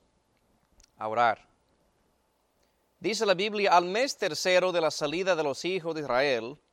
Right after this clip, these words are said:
de la tierra de Egipto, en aquel día vinieron al desierto de Sinaí, porque partieron de Refidim y llegaron al desierto de Sinaí y asentaron en el desierto.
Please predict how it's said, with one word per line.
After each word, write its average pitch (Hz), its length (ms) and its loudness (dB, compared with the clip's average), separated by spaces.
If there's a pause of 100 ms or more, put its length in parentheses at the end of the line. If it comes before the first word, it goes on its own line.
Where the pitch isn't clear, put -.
(220)
de 131 80 -2
la 131 100 2
tierra 170 320 0
de 139 100 -8
Egipto, 127 540 -10 (320)
en 123 120 -4
aquel 185 280 -2
día 220 240 2
vinieron 196 480 0
al 175 80 -2
desierto 156 480 0
de 135 80 -8
Sinaí, 139 580 -4 (460)
porque 165 260 -2
partieron 190 540 2
de 185 100 2
Refidim 165 600 -2
y 151 160 -8 (160)
llegaron 143 540 8
al 147 120 0
desierto 143 500 2
de 123 80 -6
Sinaí 143 560 -4 (240)
y 135 80 -6
asentaron 160 680 4
en 147 80 -4
el 135 60 -8
desierto. 214 600 -6